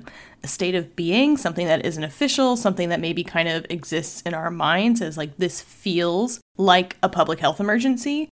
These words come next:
But what a public health emergency actually is, is a policy. It's a declaration that goes through a formal process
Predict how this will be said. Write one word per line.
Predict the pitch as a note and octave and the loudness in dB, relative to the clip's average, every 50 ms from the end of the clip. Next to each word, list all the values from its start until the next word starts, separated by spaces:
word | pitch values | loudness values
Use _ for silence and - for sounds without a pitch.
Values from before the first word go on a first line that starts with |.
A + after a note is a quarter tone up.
| _ _ _ | _ _ _
But | - F#3 G#3+ G3 - | 2 4 4 4 4
what | F#3+ G#3 B3 C4+ | 4 2 4 4
a | B3+ A#3 A#3+ - | 4 2 0 -6
public | - - B3 A#3 A#3 G#3+ G#3+ | -2 0 2 2 2 0 0
health | G3+ G3 G3+ G3 G#3 | 0 0 0 0 0
emergency | G3 F#3+ F#3+ F#3+ F#3+ F#3+ F3+ - - F#3+ F3+ E3 E3 - - - | 0 2 0 0 0 -2 -4 -2 -2 -2 -2 -2 -2 -2 -2 -2
actually | F#4+ G#4 - - B3+ A3 F#3 F3 | -2 -2 -2 -2 0 2 2 4
is, | F3 E3+ F3 E3+ E3+ D#3+ - | 4 2 2 2 0 -4 -8
is | - - F#3 F3+ | -4 -2 -2 0
a | E3+ E3 E3+ - _ _ _ | 0 -2 -4 -6 _ _ _
policy. | - - F4 F4+ C#4 E3+ D3+ - - - A#2 A2 G#2+ C#3+ D3 - | -2 2 4 4 6 4 4 2 0 -2 -2 -2 -4 -4 -4 -2
It's | - E3+ F3+ - | -2 -2 -2 -2
a | F3+ D#3+ D#3+ | -4 -6 -6
declaration | D3+ C#3+ - G#3 G#3+ G#3+ - G3 F#3+ F3+ F3 F3+ E3+ F3+ F#3+ - C4 C4 C4+ C4 A3+ | -6 0 2 2 2 2 0 0 0 2 2 2 2 2 0 2 2 4 4 6 4
that | - E3+ - - | 4 0 -2 -2
goes | - F3+ F#3 F#3+ F#3+ - | 0 2 2 2 0 -2
through | - G#3 G3+ F3 | -2 -2 -2 -2
a | |
formal | E3+ - - E3 E3+ E3 C#3+ - | -4 -2 -4 -4 -2 0 -2 -4
process | - - - - - - - - - - - - - - - - | -2 -2 -4 -4 -2 -4 -4 -4 -4 -4 -4 -4 -4 -4 -4 -6